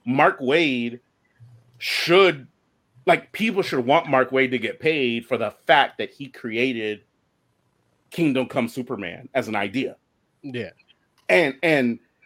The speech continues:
Speaker 1: it shouldn't be a thing where people are like, "Well, why would he want to be paid again for that idea when it gets used in television?" It's like, it's his idea. Why wouldn't he get paid for it? He, and it's not even, like, a thing where it's like,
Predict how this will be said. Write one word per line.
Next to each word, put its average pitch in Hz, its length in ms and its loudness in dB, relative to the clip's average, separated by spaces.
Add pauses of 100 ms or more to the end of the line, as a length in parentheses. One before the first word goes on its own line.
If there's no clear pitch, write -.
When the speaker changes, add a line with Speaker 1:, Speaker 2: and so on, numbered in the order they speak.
(200)
Speaker 1:
it 170 120 4
shouldn't 180 480 2
be 165 240 -2
a 139 60 2
thing 131 600 -2 (260)
where 131 180 0
people 135 360 -4
are 120 100 0
like, 117 440 0 (360)
"Well, 135 340 6
why 123 260 4
would 147 160 2
he 143 140 -4
want 135 440 0 (180)
to 135 100 -8
be 123 100 -6
paid 139 280 -4
again 139 360 -2
for 127 140 -6
that 123 160 4
idea 117 440 0
when 110 120 -4
it 104 80 -10
gets 113 200 -10
used 113 300 -8
in 104 120 -8
television?" 101 640 -4 (420)
It's 123 140 -6
like, 123 240 -2 (1000)
it's 175 140 2
his 190 160 4
idea. 175 600 4 (100)
Why 175 200 4
wouldn't 311 260 0
he 277 60 -2
get 139 180 -2
paid 110 200 -6
for 104 200 -10
it? - 140 -18 (480)
He, 254 320 4
and 214 120 6
it's 220 100 4
not 294 120 8
even, 247 160 2
like, 185 160 4
a 160 80 0
thing 196 200 0
where 165 120 0
it's 156 100 -8
like, 135 360 2